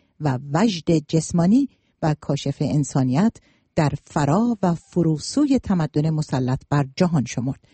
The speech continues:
جایزهٔ یک میلیون و چهارصد هزار دلاری نوبل برای اولین بار از سال هزار و نهصد و هشتاد و پنج به این سو به یک نویسندهٔ فرانسوی تعلق گرفت.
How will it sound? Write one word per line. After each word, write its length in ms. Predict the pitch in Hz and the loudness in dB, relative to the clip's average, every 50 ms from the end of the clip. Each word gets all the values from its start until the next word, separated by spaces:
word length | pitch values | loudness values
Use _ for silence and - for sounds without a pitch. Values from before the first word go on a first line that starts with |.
| _ _ _ _ _ _ _ - | _ _ _ _ _ _ _ 0
جایزهٔ 400 | - 190 165 151 147 139 139 156 | 2 2 2 2 0 -2 -2 -4
یک 420 | 151 147 147 143 139 143 - - - | -2 -2 -4 -4 -6 -8 -8 -8 -6
میلیون 320 | 151 143 131 135 139 139 | -6 -6 -4 -4 -4 -2
و 60 | 143 139 | -2 -2
چهارصد 540 | - - 160 151 139 - - 151 139 - | -2 -2 -2 0 -2 -2 -2 -4 -2 0
هزار 260 | 147 135 - 147 139 135 - | 0 2 2 2 0 0 0
دلاری 440 | 160 156 156 147 147 165 220 294 302 | 2 2 2 2 0 0 0 0 2
نوبل 360 | 247 226 208 185 233 277 294 - _ _ _ _ _ _ _ - | 2 2 2 2 0 0 -2 -4 _ _ _ _ _ _ _ -2
برای 260 | 220 214 214 208 202 | -2 0 0 0 -2
اولین 360 | 190 175 - 170 165 160 151 | -2 -2 -2 -2 -2 -2 -2
بار 220 | 151 143 123 120 - _ _ _ _ _ - | -2 -4 -4 -6 -10 _ _ _ _ _ -8
از 140 | - 160 - | -8 -6 -4
سال 200 | - 175 165 175 | -2 0 0 0
هزار 340 | 180 175 156 156 170 165 | 0 0 0 0 0 0
و 60 | 165 165 | 0 0
نهصد 340 | 160 160 - - 165 151 | -2 -2 -2 -2 -2 -2
و 40 | 160 | -2
هشتاد 360 | 160 165 160 - - 165 156 | -2 -2 -2 0 0 0 2
و 60 | 156 151 | 2 2
پنج 360 | - 214 240 269 269 240 226 | 2 2 4 4 2 2 0
به 80 | 185 | 0
این 140 | 170 135 123 | 0 0 0
سو 340 | 113 - - 156 180 226 254 - _ _ _ _ _ - | -2 -2 0 2 2 2 2 0 _ _ _ _ _ -2
به 80 | - | -2
یک 240 | 151 120 123 135 - - | 0 0 -2 -4 -2 -2
نویسندهٔ 580 | 190 175 131 - - 120 120 117 131 147 160 170 | -2 -2 -2 -2 -2 -2 -2 0 0 0 0 -2
فرانسوی 560 | - - 208 202 196 196 - 202 151 127 113 | 0 0 2 2 2 2 2 0 -2 -2 -4
تعلق 360 | - 139 131 131 127 139 - | -6 -6 -6 -4 -4 -6 -4
گرفت. 400 | - 156 151 - - - - | -2 -4 -4 -4 -8 -20 -20